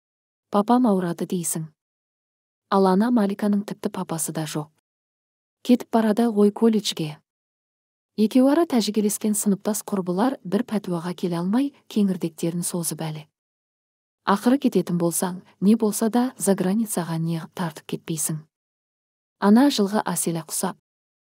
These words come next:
Немесе ана кім еді, астыңғы көшеде тұратын ақ шашты ағайдың қызы болып еді ғой, немесе сол құсап. Деді Майра, өршіген даудың артын өртке айналдырмайын дегендей,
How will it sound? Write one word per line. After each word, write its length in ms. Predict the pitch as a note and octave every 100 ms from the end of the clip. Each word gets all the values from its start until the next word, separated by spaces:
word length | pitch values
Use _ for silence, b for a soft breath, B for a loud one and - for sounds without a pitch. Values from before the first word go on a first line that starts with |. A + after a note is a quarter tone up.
| _ _ -
Немесе 380 | G#3+ C4+ -
ана 300 | C#4+ G#3 G#3+ A3+
кім 220 | A#3 A#3
еді, 160 | B3 A#3
астыңғы 540 | - F3+ - G3+ G#3+
көшеде 380 | - G#3 G#3 G3
тұратын 380 | G3 G3 F#3 G3
ақ 220 | - G#3 -
шашты 380 | F#3+ - G#3+ -
ағайдың 400 | F3+ F3 F3 F3+
қызы 240 | - E3+
болып 300 | E3+ F3 E3+
еді 160 | E3+ E3
ғой, 220 | E3 D#3 - _
немесе 400 | F3 E3+ E3 F3 D#3+
сол 220 | G#3+ A#3+ B3+
құсап. 320 | - D#3+ D#3 _ _ _ _ _ _ _ _ _
Деді 300 | G#3 G#3+ B3+ A#3
Майра, 300 | G#3 A3 A#3+
өршіген 480 | A3+ A3 - G#3+ A3
даудың 380 | G#3 G3+ G#3 G#3
артын 320 | G3 - G#3 G3+
өртке 320 | G3 - G#3+
айналдырмайын 640 | G#3+ G3+ G3+ G#3 A3+ B3
дегендей, 400 | A3 G3+ G#3 A3+